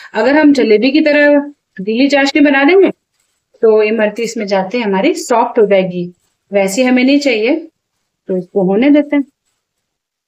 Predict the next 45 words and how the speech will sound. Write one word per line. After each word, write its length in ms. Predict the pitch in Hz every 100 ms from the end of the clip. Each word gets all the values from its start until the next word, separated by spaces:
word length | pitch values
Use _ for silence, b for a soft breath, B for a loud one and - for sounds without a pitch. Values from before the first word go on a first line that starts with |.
| _ -
Perfect 380 | 254 254 359 370
color 340 | 311 320 330 - - _ -
चाशनी 400 | 247 226 - 311
में 180 | 311 311
जब 120 | 294
हम 160 | 294 285
color 200 | 240 247
डालते 280 | 247 233
हैं 80 | 247
तब 140 | 277 254
आता 240 | 190 220
है, 80 | 262
तो 80 | 247
थोड़ा 240 | 247 214
सा 140 | 240 262
हम 140 | 254 202
orange 300 | 208 240 240
food 220 | 233 214
color 220 | 214 202
डाल 240 | 202 196 180
देंगे, 260 | 185 233 320 - _ _ _ _ -
क्योंकि 200 | 285 294
आटे 300 | 226 226 285
में 140 | 339 311
डाला 240 | - 262
है 180 | 311 320
पर 100 | 320
आटा 300 | 247 214 269 269
देखिए 440 | 247 247 294 285 -
कितना 340 | 262 - 269 294
भी 120 | 311
हम 160 | 302
करेंगे 360 | 285 226 240 302
उसमें 460 | 311 262 277 349 349 _ _ _ _ _ _ _ -
कलर 220 | 240 240
लाइट 260 | 254 240 285
हो 60 | 262
जाएगा। 320 | 247 262 311
फ्राई 260 | 285 233 262
होने 220 | 254 247
के 100 | 262
बाद 200 | 233 226
भी 100 | 269
कलर 280 | 269 214 226
थोड़ा 180 | 226 240